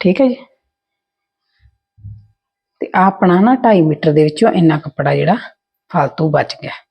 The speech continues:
ਢਾਈ ਮੀਟਰ ਦੇ ਵਿੱਚ ਆਪਾਂ ਨਾਲ ਤਾਂ ਥੋੜ੍ਹੀ ਜਿਹੀ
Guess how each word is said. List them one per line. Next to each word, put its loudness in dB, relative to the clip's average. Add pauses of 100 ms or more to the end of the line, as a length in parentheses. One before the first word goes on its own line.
(680)
ਢਾਈ 0
ਮੀਟਰ -2
ਦੇ 2
ਵਿੱਚ -2
ਆਪਾਂ -2
ਨਾਲ 2
ਤਾਂ 0 (340)
ਥੋੜ੍ਹੀ 2
ਜਿਹੀ 0